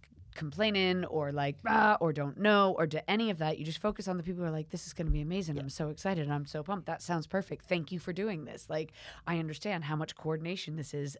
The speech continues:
Speaker 1: Amazing." And
Speaker 2: Ask your spreadsheet to tell you what percentage of people
Speaker 1: <laughs>
Speaker 2: are being easy about it and which, what percentage of people are being
Speaker 1: Ooh.
Speaker 2: difficult. I bet you it's a quite a small s-,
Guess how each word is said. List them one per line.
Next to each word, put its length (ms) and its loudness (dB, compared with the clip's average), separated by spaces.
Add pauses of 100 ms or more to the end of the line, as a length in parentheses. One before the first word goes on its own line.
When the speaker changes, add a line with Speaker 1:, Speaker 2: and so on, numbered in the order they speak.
Speaker 1:
Amazing." 600 -2
And 280 -2
Speaker 2:
Ask 360 2
your 120 4
spreadsheet 680 0 (420)
to 120 0
tell 260 2
you 260 2
what 200 -4
percentage 560 2
of 140 6
people 460 6 (460)
Speaker 1:
<laughs> 400 0
Speaker 2:
are 140 6
being 360 4
easy 360 4
about 340 2
it 240 -2
and 400 0
which, 220 -2
what 120 -2
percentage 280 -4
of 60 -10
people 220 0
are 40 0
being 240 2
Speaker 1:
Ooh. 40 0
Speaker 2:
difficult. 520 -2
I 60 0
bet 180 2
you 120 0
it's 140 -6
a 60 -4
quite 200 2
a 40 0
small 200 -2
s-, 80 -8